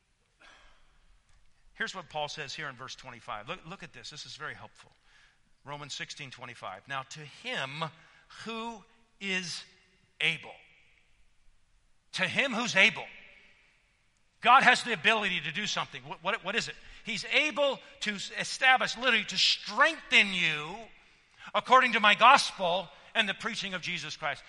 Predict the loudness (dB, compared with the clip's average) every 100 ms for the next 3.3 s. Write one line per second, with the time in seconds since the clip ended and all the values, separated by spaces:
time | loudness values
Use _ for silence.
0 | -18 -16 -14 -8 -4 -2 -2 0 -2 -2
1 | -6 -8 -10 -12 -10 -10 -10 -10 -6 -4
2 | -4 -6 -10 -12 -10 -10 -8 -8 -8 -8
3 | -10 -10 -12